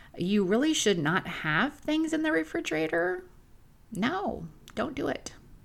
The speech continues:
Don't put your own stuff in the refrigerator. Don't put, you know, breast milk in the bottles in the fridge 'cause that's what was in there. You know, that's just not, not cool. Keeping in mind when you're furnishing those types of things,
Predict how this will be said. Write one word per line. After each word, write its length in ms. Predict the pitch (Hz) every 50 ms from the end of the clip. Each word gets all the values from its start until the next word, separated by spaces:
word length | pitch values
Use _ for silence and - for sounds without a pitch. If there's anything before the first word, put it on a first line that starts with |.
| - - - - - - - - -
Don't 180 | - 175 226 -
put 160 | 226 220 -
your 80 | 208
own 80 | 202 202
stuff 220 | 208 - 175 175
in 40 | 170
the 60 | 151
refrigerator. 460 | 151 156 156 151 151 - - - - - - - - - - - - - - - - - -
Don't 260 | - 202 254 277 -
put, 460 | - 285 294 277 285 - - - - 190 - - - - - -
you 140 | 226 240
know, 240 | 226 208 196 202 214 214 - - - - - - - -
breast 280 | - 185 220 247 - 240
milk 240 | 240 240 220 220 -
in 100 | 226 214
the 80 | 196
bottles 400 | 175 165 185 240 262 247 208 190
in 80 | 196 202
the 60 | 196
fridge 440 | - - - 247 262 180 156 - -
'cause 140 | - 156 156
that's 220 | 202 220 220 220
what 100 | - -
was 140 | - 202 190
in 160 | 220 214 208
there. 240 | 170 147 - - - - - - - - - - - - - - - - - - -
You 120 | - 262
know, 220 | 240 233 226 220 214
that's 320 | 196 247 277 285 - -
just 260 | - 247 233 - -
not, 240 | 190 190 190 185 180 - - - - -
not 220 | 185 180 - -
cool. 320 | - - 147 - - - - - - - - - - - - - - - - - - - - - - -
Keeping 320 | - 147 139 - 170 180
in 120 | 202 196
mind 280 | 185 180 160 151 151 151
when 100 | 156 156
you're 140 | 151 151 156
furnishing 720 | - - 165 160 160 160 156 - - 139 127 139 143 131
those 360 | 160 147 147 156 156 156 -
types 320 | - - 127 143 139 -
of 140 | - 147 147
things, 540 | - - - - - - - 156 - - -